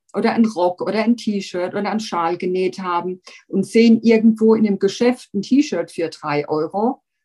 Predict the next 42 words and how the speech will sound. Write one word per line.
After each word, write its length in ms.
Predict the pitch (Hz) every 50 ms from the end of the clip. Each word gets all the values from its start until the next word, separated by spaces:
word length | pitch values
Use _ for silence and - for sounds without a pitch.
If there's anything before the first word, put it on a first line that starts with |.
| _ _ _
oder 200 | - 190 190 165
ein 120 | - 175
Schal 340 | - - 233 226 220 220 220
für 500 | 220 - - 202 185 170 165 160 165 _ _
fünf 400 | - - - 214 196 175 143 -
Euro, 540 | - 151 151 151 151 147 180 196 220 233 226 - _ _ _ _ _ _ _ _ _ _ _ _ _ _ _ _
dann, 300 | - 180 175 185 190 - -
dann, 380 | - 165 - 196 190 185 147 _
dann 220 | - - 190 185
bewegt 440 | - - - - 247 302 311 - -
es 140 | 170 160 -
auch 220 | - 143 151 151
die 140 | - - 160
Kinder. 500 | 160 - 175 160 156 143 151 147 151 147 _ _ _ _ _ _ _ _ _ _ _ _
Und 200 | - 202 196 -
ich 160 | 202 - -
hatte 280 | 196 196 - 262 277 -
genau 380 | - 220 196 175 165 170 196 247
zu 180 | 247 - - 277
dem 240 | 233 254 247 247 247
Thema, 480 | - 294 277 277 247 208 196 196 190
hatte 140 | 196 196 -
ich 160 | - - -
dann 180 | - 202 196 196
schon 220 | - - 190 185
so 280 | - - - 254 320 392
viele 400 | - - - 277 269 254 277 269
tolle 360 | 269 - 247 233 233 233 233
Unterhaltungen. 880 | - 233 226 240 233 220 214 202 196 185 185 - 226 233 247 269 277 _ _ _ _ _ _ _ _
Und 220 | - 208 220 -
ich 180 | 214 - - -
finde 300 | - 220 220 220 - 208
es 260 | 208 - - - _ -
ganz 360 | - 156 180 226 247 - -
wichtig, 500 | 185 185 208 214 - - 262 247 247 -
den 160 | - 208 190
Kindern 440 | - - - 202 202 202 226 233 226
das 220 | 220 220 220 - -
auch 200 | 175 165 147 _
klar 260 | - 220 254 302 311
zu 180 | - - 185
machen, 380 | 165 165 170 170 170 170 160 _